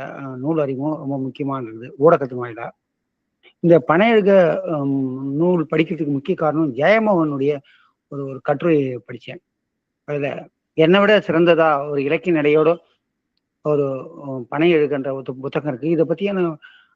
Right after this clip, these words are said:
அவரு காட்சன் சாமுவேலுடைய மிகப்பெரிய முக்கியமான இலக்கிய நடை நல்லா இருக்கு அப்படின்னு சொன்னாரு. அதனால புத்தக கண்காட்சி திருவண்ணாமலை நடக்கும்போது அந்த புத்தகம் விலை கொஞ்சம் கூடுதலா இருந்தாலும் அது ஒரு முக்கியமான புத்தகம். பனை சம்பந்தமா ஏற்கனவே நானு,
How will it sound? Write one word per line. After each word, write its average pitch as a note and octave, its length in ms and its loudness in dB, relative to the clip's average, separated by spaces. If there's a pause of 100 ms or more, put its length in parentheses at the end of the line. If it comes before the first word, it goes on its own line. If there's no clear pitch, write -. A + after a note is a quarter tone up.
அவரு D3 380 -2
காட்சன் E3+ 440 0
சாமுவேலுடைய D3+ 640 4
மிகப்பெரிய D3 480 2
முக்கியமான D3+ 640 -2
இலக்கிய D#3+ 320 -2
நடை C#3+ 200 -2
நல்லா C#3 220 -2
இருக்கு C#3 220 -2
அப்படின்னு C3 420 -4 (100)
சொன்னாரு. B2 260 -12 (580)
அதனால F3+ 280 4
புத்தக E3+ 280 2
கண்காட்சி F#3 440 0
திருவண்ணாமலை E3+ 420 2
நடக்கும்போது D3+ 460 0
அந்த D#3 180 0
புத்தகம் D3+ 480 -4 (180)
விலை F#3 340 2
கொஞ்சம் F3 360 -2
கூடுதலா G#3+ 300 2
இருந்தாலும் D3 520 -4 (760)
அது E3+ 220 2
ஒரு E3 560 2
முக்கியமான F#3+ 400 2
புத்தகம். E3+ 360 0
பனை F#3+ 360 0
சம்பந்தமா F3+ 380 2
ஏற்கனவே F3+ 360 0
நானு, D#3 340 0